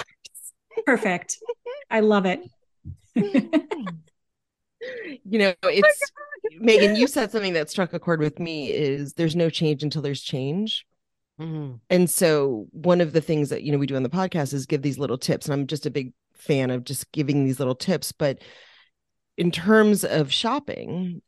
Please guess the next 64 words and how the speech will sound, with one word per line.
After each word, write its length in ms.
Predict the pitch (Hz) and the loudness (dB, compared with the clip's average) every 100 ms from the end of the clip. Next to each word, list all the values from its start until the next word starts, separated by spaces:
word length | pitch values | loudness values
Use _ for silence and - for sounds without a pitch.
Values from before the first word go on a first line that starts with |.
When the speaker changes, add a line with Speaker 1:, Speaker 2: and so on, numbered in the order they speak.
| - | -6
Speaker 2:
I've 140 | 156 | -2
done 180 | 175 156 | 0 0
a 60 | |
lot 200 | 147 147 | 2 2
of 80 | 147 | 2
my 200 | 151 135 | 0 -2
own 240 | - 143 143 | -2 -2 -4
personal 420 | - 160 - 131 | -4 -6 -4 -4
work. 260 | 113 127 | -2 -4
And, 80 | 143 | 0
you 60 | 135 | 0
know, 80 | 123 | 0
you 80 | |
talk 160 | 143 160 | 0 0
about 220 | 139 127 | 0 -2
getting 200 | 151 131 | -2 -4
a 40 | 123 | -4
therapy 340 | 147 139 - | -4 -4 -6
degree. 340 | 80 - 67 | -12 -8 -8
It's 200 | 90 - | -8 -8
money 260 | 156 156 156 | -4 -2 0
isn't 160 | 151 139 | 2 0
about 220 | 123 123 | -2 -2
the 80 | 127 | -4
money. 260 | 135 110 | -4 -4
It's, 140 | - - | -8 -8
like, 140 | 120 | -6
ninety-nine 560 | 139 139 135 131 127 123 | -2 0 2 2 0 -2
point 220 | 135 - | -4 -4
nine 200 | 135 131 | -4 -2
nine 180 | 127 120 | -2 -2
nine 200 | 131 123 | -2 -2
percent 340 | 127 120 127 | -4 -6 -6
about 200 | 104 55 | -6 -8
our 80 | 62 | -10
parents 520 | - 240 214 160 131 | -4 -2 0 -2 -6
and 100 | 120 | -6
this 120 | 170 | -6
and 100 | - | -4
that. 240 | 143 143 - - - | -8 -8 -10 -16 -10
Speaker 1:
Mm-hmm. 300 | 202 175 180 185 | -4 -2 -2 -2
Speaker 2:
And 180 | 165 151 | -2 -2
for 100 | 180 | -2
me, 240 | 202 277 240 | 0 0 0
like, 160 | 143 | 0
as 100 | 151 | 0
a 60 | 156 | -4
kid, 180 | 196 247 | -4 -2
we 140 | 175 | -2
grew 180 | 156 143 | -4 -6
up 80 | - | -6
with 120 | 135 | -6
retail 320 | 135 - 135 | -6 -4 -6
therapy, 680 | - 160 147 - - 147 131 - | -2 -2 -2 -6 -14 -14 -16 -12
literally. 340 | 170 170 117 220 | -6 -4 0 2
Speaker 1:
Oh, 20 | |
yeah. 240 | 247 156 151 | 2 0 -6
Speaker 2:
Like, 140 | 139 | -6
my 80 | 160 | 0
sister 300 | 160 208 - | 2 2 2
and 80 | 165 | 0
I 80 | 120 | 0
coined 360 | - 175 151 | 0 -2 0
that. 220 | 82 - | -4 -10